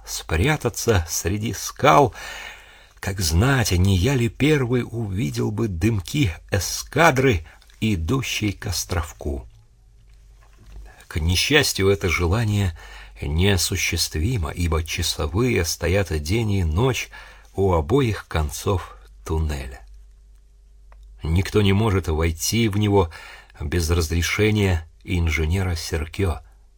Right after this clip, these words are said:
Если я попытаюсь сделать это, меня запрут в улье, а может быть и того хуже. Мне кажется, в самом деле, что после нашей последней беседы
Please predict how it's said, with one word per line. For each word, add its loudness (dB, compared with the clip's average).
Если 0
я 2
попытаюсь 2
сделать 0
это, 2
меня 2
запрут 2
в -4
улье, 2
а -6
может -2
быть -4
и -4
того -4
хуже. -10
Мне 4
кажется, 4
в -10
самом -6
деле, -4
что -4
после -6
нашей -2
последней -2
беседы -2